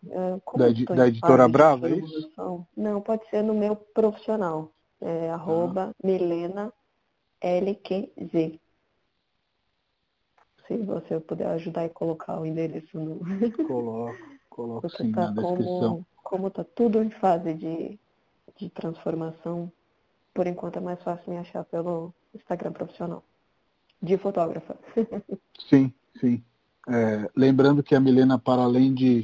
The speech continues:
Speaker 2: ser editora do livro, ela também participou em todos os livros como fotógrafa, acho que deu pra entender um pouco o nosso papo, mas não custa,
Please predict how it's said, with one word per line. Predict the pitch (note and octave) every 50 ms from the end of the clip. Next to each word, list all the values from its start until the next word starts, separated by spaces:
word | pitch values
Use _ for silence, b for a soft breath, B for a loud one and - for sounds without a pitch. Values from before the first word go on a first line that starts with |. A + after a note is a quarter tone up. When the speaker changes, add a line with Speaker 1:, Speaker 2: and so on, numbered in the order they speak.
| - _
Speaker 2:
ser | - B2+ A#2+ A#2 A2+ A2 G#2 G2 - A#2+
editora | B2 A2+ A#2 A2+ - - C3+ C3+ C#3+ C#3+ C#3 C3+ B2+ B2 A#2+ A#2+ A2+ - _ _ _ _ _ _ _ _ _ -
do | A#2+ B2
livro, | A#2+ A#2+ B2+ C3+ C3+ C3+
ela | C3+ C3
também | B2 - B2 B2+ B2+ B2+
participou | A#2+ - B2+ A#2 - - B2 - - B2+ B2
em | B2 A2+
todos | - B2+ B2 B2 B2+
os | B2+ B2 A#2 A#2
livros | A#2+ A#2 A#2+ A#2+ A2+ A2+ A2+ A2+ A2+ - - _ _ _ _ _ _ _ _ _ _ _ _
como | - A2 A2+ A2+ -
fotógrafa, | - A#2 A2+ - - A#2 B2 C3 B2 A#2 A2 - A2
acho | G2+ - -
que | - G2
deu | G2 A2 A2
pra | A2 - A2
entender | G#2 G#2 - G2+ G2 F#2 F#2+ G2+
um | A2 G#2
pouco | G#2 - G2+ - - G#2+
o | G2+ F#2+
nosso | F#2 F#2+ F#2 - -
papo, | - A2 C3 C3 - _
mas | - F#2+ F#2 F#2 - _
não | - A2 G#2+
custa, | - - G2+ G2 - - - - G2+ G2